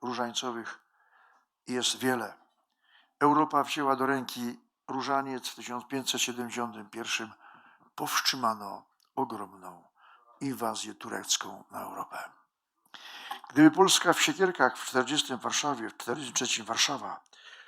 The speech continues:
posłuchała i wzięła do ręki różaniec, nie byłaby zrównana z ziemią. Posłuchali Anglików, masonów,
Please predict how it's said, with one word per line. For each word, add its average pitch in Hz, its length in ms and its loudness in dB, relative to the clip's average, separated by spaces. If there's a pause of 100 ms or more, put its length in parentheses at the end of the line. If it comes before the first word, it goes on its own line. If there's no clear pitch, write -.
(160)
posłuchała 139 640 2
i 113 60 -2
wzięła 156 280 0
do 131 100 0
ręki 131 280 0
różaniec, 131 640 2 (1300)
nie 143 200 2
byłaby 139 420 4
zrównana 123 480 0
z 110 40 -4
ziemią. 107 440 -4 (800)
Posłuchali 160 540 6
Anglików, 151 880 0
masonów, 131 800 0